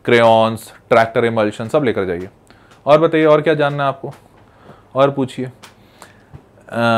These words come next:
आपके स्टैंड <laughs> पे से तुम्हारे सवाल ऐसे हैं, मैं क्या जवाब दूं? बस बच्चा पूछ रहा है स्केच पेन लेके जाएं, हम यहाँ चीख चीख के बोल रहे हैं कि बेटा दूसरा कलर भी अलाउड नहीं है। फाउंटेन पेन लिख सकते हो लेकिन नहीं सजेस्टेड है।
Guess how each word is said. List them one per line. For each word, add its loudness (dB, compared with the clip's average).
आपके 4
स्टैंड 0
<laughs> -2
पे 6
से -6
तुम्हारे 2
सवाल 6
ऐसे 6
हैं, 4
मैं -4
क्या 4
जवाब 4
दूं? -6
बस 6
बच्चा 6
पूछ 0
रहा 6
है 6
स्केच 2
पेन 4
लेके 2
जाएं, 2
हम 6
यहाँ 8
चीख 0
चीख -2
के 4
बोल 6
रहे 4
हैं -2
कि 0
बेटा 4
दूसरा 4
कलर 4
भी 4
अलाउड 4
नहीं -8
है। -18
फाउंटेन 6
पेन 4
लिख 4
सकते 0
हो 4
लेकिन 0
नहीं 0
सजेस्टेड -2
है। -8